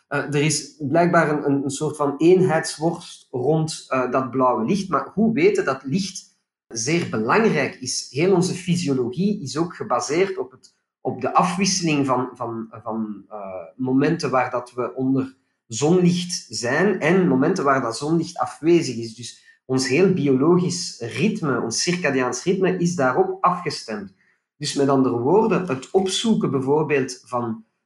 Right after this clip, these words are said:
van, van zonlicht, vooral 's morgens, zal, eh, een positief effect hebben ook op de st-, eh, op het stabiliseren van die biologische klok.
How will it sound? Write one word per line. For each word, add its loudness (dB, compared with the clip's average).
van, -4
van -4
zonlicht, 4
vooral 0
's -2
morgens, 2
zal, 6
eh, 2
een -6
positief -2
effect -2
hebben 2
ook 6
op -2
de -6
st-, -6
eh, -4
op -10
het -6
stabiliseren 2
van -2
die -2
biologische 0
klok. -4